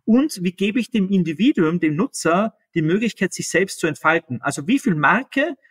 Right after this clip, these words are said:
versus wie viel Individualisierungsgrad? Und wenn man sich Joytopia anschaut, haben wir klar den Schieberegler Richtung Individualisierung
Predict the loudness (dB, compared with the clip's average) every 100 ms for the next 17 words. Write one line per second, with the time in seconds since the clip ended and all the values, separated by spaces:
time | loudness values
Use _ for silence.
0 | _ 2 2 2 0 0 0 0 0 0
1 | -2 -4 -2 -2 -4 -6 -8 -8 -12 _
2 | _ _ _ _ _ 0 2 2 0 0
3 | 0 0 -2 0 0 2 0 0 2 2
4 | 0 -2 -2 -4 0 0 2 -2 -2 -2
5 | 0 0 0 -2 -2 -2 -4 -2 0 0
6 | 0 0 0 -2 -4 -4 -8